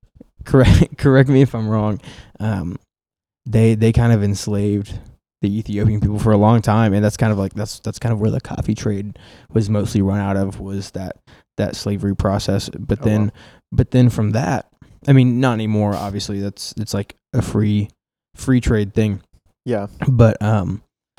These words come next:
Speaker 1: I, I think, uh, a big, a big thing for a long time was that, but also, like, whenever they kind of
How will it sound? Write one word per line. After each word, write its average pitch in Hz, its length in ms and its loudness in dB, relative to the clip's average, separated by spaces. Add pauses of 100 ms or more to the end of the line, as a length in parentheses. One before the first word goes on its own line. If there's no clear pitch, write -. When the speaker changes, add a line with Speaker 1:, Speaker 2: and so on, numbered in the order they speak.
(440)
Speaker 1:
I, 107 260 -6
I 107 100 -4
think, - 600 -4 (220)
uh, - 360 -8 (1200)
a 120 80 4
big, 107 720 2 (1080)
a 113 60 -10
big 104 240 -2
thing 107 440 -2
for 120 120 -4
a 113 40 0
long 107 240 0
time 104 340 -6
was 107 280 -10
that, 127 300 -6
but 107 100 -2
also, 104 280 -4
like, 98 220 -6
whenever 104 460 -4
they 98 200 -6
kind 101 260 -10
of 95 260 -12